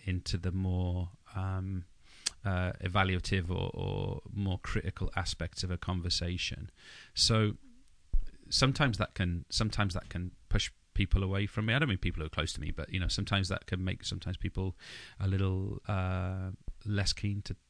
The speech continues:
to speak. And one of the things I'm enjo-, one of the things I enjoy more these days, I mean, we had a really good example. We went to, uh, Barcelona with my brother, who I don't spend much time with as an adult, really, since we were kids. I, we've spent very little time together, really, and we went for a week together.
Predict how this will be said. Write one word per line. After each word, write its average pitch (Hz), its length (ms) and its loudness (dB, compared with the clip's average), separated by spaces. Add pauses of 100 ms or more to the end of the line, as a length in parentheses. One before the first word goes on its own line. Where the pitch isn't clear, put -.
(200)
to - 120 -6
speak. 127 360 -2
And 139 120 2
one 190 100 6
of 226 60 2
the - 40 -6
things 160 200 4
I'm 131 100 6
enjo-, - 260 0
one 117 260 -2
of 139 80 2
the 160 60 2
things 147 200 0
I 120 100 2
enjoy 104 360 2
more 101 420 2
these 123 280 0
days, 90 260 -2
I 107 60 2
mean, 117 160 2
we - 240 -14
had 107 100 2
a 104 40 2
really 120 160 2
good 101 120 0
example. 92 380 2
We 95 80 2
went 95 200 2
to, 90 400 2
uh, 92 120 2
Barcelona 92 400 2
with 90 140 2
my 87 100 2
brother, 92 260 4
who 87 60 4
I 90 80 2
don't 101 160 2
spend 92 180 0
much - 140 -4
time 98 360 2
with 87 300 -4 (460)
as 92 180 2
an 95 80 2
adult, 95 320 2
really, 90 180 -2
since - 240 -2
we 87 80 2
were 85 80 0
kids. 92 340 0
I, 90 100 -4
we've 92 260 -4 (100)
spent 87 180 -2
very 110 220 6
little - 180 2
time 87 200 0
together, 87 280 -2
really, 92 220 2
and 87 80 0
we 95 80 0
went 123 260 2
for 98 100 -2
a 95 60 2
week 104 260 2
together. 87 460 0